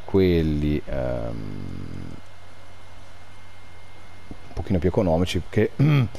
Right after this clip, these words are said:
ci permettono di spendere <clears throat> la giusta cifra di diamanti astrali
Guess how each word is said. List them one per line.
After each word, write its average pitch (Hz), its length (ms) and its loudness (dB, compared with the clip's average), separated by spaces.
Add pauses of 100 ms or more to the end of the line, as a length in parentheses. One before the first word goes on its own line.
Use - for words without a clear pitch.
(380)
ci - 100 -2
permettono 90 340 4
di 92 60 4
spendere 95 520 4
<clears throat> - 40 -8
la 165 400 4
giusta 101 240 2
cifra 101 240 2
di 90 60 2
diamanti 92 360 4
astrali 82 540 0